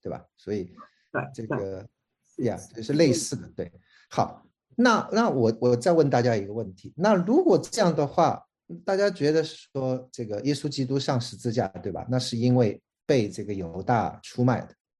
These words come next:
Speaker 1: 那如果没有犹大出卖耶稣基督，那耶稣会上十字架吗？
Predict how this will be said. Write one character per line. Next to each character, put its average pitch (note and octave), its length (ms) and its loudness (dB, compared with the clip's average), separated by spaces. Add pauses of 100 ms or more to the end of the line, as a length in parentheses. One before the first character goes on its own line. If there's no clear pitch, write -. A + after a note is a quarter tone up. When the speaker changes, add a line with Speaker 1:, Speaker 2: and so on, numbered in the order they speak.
(1080)
Speaker 1:
那 F#3+ 140 2
如 F#3 380 4
果 F3 140 4
没 C#3 220 6
有 D#3+ 140 6
犹 A2 260 2
大 B2 280 2 (100)
出 - 280 -8
卖 B2 340 0 (580)
耶 A2+ 100 -6
稣 A2 160 -6
基 G#2+ 180 -6
督， F2+ 340 -8
那 B2 400 -4
耶 B2+ 80 2
稣 C3+ 140 -2
会 C#3 200 -2
上 A#2+ 180 -2
十 A2+ 140 -8
字 A#2 120 -8
架 A#2 160 -2
吗？ G#2 220 -10